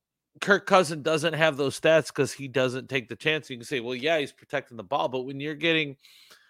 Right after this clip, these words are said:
an average of seven yards a pass, like, you're not gonna get very far. You're not gonna win a lot of games. So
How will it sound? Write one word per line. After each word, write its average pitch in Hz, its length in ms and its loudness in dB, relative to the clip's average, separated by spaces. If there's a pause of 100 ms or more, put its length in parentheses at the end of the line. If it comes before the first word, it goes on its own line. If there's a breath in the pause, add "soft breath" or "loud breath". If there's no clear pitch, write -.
(220 soft breath)
an 131 160 -4
average 139 420 4
of 117 100 -6
seven 135 340 0
yards 127 460 2 (100)
a 117 80 -6
pass, 143 640 4 (120)
like, 123 340 0 (420)
you're 127 160 -10
not 127 360 -4
gonna 110 200 -10
get 107 260 -8
very 87 220 -16
far. 95 180 -10
You're 92 100 -8
not 98 120 -8
gonna 92 140 -14
win 90 120 -14
a 87 60 -12
lot 82 180 -12
of 78 80 -20
games. 80 120 -20 (140)
So 82 360 -14